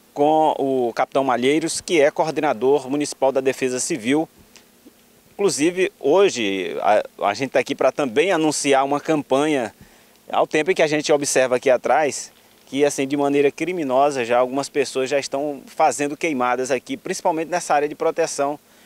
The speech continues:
E vocês estão em ação o tempo todo aqui, né?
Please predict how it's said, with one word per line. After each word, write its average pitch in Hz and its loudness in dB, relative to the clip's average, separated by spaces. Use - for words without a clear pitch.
E - -14
vocês 180 -2
estão 202 -4
em 208 -6
ação 185 -2
o 185 -8
tempo 190 -10
todo 185 -8
aqui, 117 -14
né? 120 -16